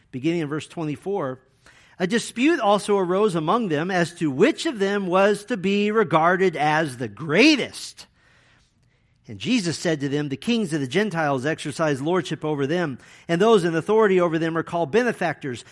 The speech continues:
but not so with you. Rather, let the greatest among you become as the youngest, and the leader as one who serves. For who is the greater, one who reclines at table or one who serves?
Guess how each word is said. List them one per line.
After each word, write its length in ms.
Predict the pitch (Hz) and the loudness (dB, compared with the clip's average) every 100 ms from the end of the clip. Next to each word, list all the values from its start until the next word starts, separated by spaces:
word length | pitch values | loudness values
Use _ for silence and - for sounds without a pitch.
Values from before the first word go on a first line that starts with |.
| - | -16
but 340 | 107 185 160 135 | 0 0 0 -2
not 380 | 135 247 294 - - | 6 6 6 2 -18
so 380 | - 226 220 208 | -2 2 4 4
with 300 | 190 196 156 | 2 -2 0
you. 400 | 214 240 139 104 _ _ _ _ - | 0 2 0 -6 _ _ _ _ -4
Rather, 340 | 180 208 208 | 2 4 4
let 220 | 190 196 196 | 4 2 2
the 100 | 156 | -4
greatest 640 | 123 208 339 349 240 - | 2 6 6 4 2 0
among 280 | 202 190 180 | 0 0 0
you 120 | 175 | -2
become 320 | 180 190 185 | -4 -4 -2
as 160 | 175 131 | -4 -4
the 100 | 190 | -4
youngest, 560 | 170 262 269 165 - | 0 0 0 -4 -2
and 160 | 226 220 | -2 2
the 60 | |
leader 400 | 208 262 311 277 | 2 4 2 4
as 120 | 202 156 | 2 0
one 200 | 190 175 | -6 -6
who 120 | 185 | -8
serves. 720 | - 277 339 311 190 131 - _ _ - - _ _ _ - | -8 -2 0 0 -2 -6 -18 _ _ -20 -20 _ _ _ -2
For 120 | 208 | -2
who 260 | 156 262 | 0 2
is 160 | 320 220 | 2 0
the 100 | 262 | -6
greater, 520 | 180 247 269 220 131 | 0 0 2 2 0
one 220 | 127 220 233 | 0 -2 0
who 140 | 220 | 0
reclines 720 | 175 170 202 202 247 254 180 | 0 -2 -2 -2 -2 -4 -4
at 160 | 185 180 | -4 -4
table 420 | 208 233 269 269 | -4 -2 -4 -4
or 120 | 226 | -2
one 240 | 180 180 180 | -2 -2 -4
who 160 | 170 | -4
serves? 680 | 175 - 262 214 151 117 | -8 -2 0 2 0 -4